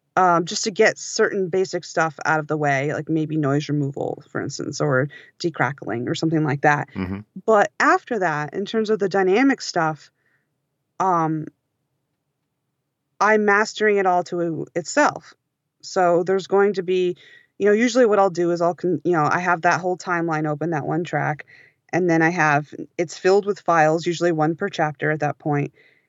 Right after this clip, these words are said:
Speaker 1: and then I start tweaking. Now, as I was editing, I was probably, if there are sections within a given chapter that were a little bit off from each other, 'cause it does sometimes happen,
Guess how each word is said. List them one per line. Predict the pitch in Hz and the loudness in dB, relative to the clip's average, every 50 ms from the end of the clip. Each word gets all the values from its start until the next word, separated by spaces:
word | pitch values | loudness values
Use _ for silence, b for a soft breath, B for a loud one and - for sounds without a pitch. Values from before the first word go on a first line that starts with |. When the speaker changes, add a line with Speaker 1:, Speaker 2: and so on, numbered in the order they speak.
| b b b _ _ _ - - | b b b _ _ _ -4 -2
Speaker 1:
and | 170 175 175 170 | 0 0 2 4
then | 165 160 | 4 4
I | 160 165 | 4 2
start | 160 - - 160 156 143 - - | 0 0 2 2 2 2 0 -4
tweaking. | - - 277 269 - - 147 123 131 151 156 - _ _ _ _ _ _ _ _ _ _ _ _ _ _ - - | -2 0 0 0 0 -2 -4 -4 -4 -6 -10 -14 _ _ _ _ _ _ _ _ _ _ _ _ _ _ -6 0
Now, | 190 190 190 190 170 - | 2 4 4 6 4 4
as | 196 233 254 214 | 4 4 4 4
I | 247 240 208 | 4 4 4
was | 202 190 190 | 2 2 2
editing, | 240 247 247 226 196 190 180 | 2 2 2 2 0 -2 -2
I | 175 | -2
was | 170 175 - | -4 -6 -6
probably, | - 196 190 175 190 175 165 175 175 165 156 | -2 -2 -2 -2 -2 -4 -4 -4 -4 -4 -4
if | - - 202 - - | -4 -4 -6 -4 -2
there | - 196 202 190 | -2 0 2 2
are | 175 175 156 - _ _ _ _ _ _ _ - | 2 0 -2 -8 _ _ _ _ _ _ _ -12
sections | - - 202 190 - - 190 180 170 | -4 -2 -2 -2 -2 -4 -4 -4 -4
within | 175 160 175 185 190 | -4 -2 0 0 2
a | 190 185 | 0 0
given | 160 170 160 160 160 160 | -2 -2 -4 -2 -2 -2
chapter | - 160 156 156 147 - 151 147 147 156 B B B B B B B B B B - - | -2 -2 -2 -2 -2 -2 -2 -2 -2 -2 B B B B B B B B B B -14 -8
that | 160 165 160 165 165 | -2 0 0 2 2
were | 180 180 170 | 2 2 2
a | 156 | 2
little | 156 160 165 | 2 2 2
bit | 156 160 147 | 2 0 0
off | 151 151 160 143 | 0 0 0 -2
from | - 156 156 156 | -4 -4 -4 -4
each | 156 - - | -4 -2 0
other, | 180 175 160 160 165 160 | 0 0 2 0 -2 -2
'cause | - 220 - | -4 -4 -4
it | 285 285 - | -4 -4 0
does | - 226 175 - | -2 -2 -2 0
sometimes | - 180 175 - 160 156 156 156 | -2 -4 -4 -2 -4 -4 -4 -4
happen, | - 160 156 143 - 156 156 156 | -4 -4 -4 -2 -2 -2 -2 -2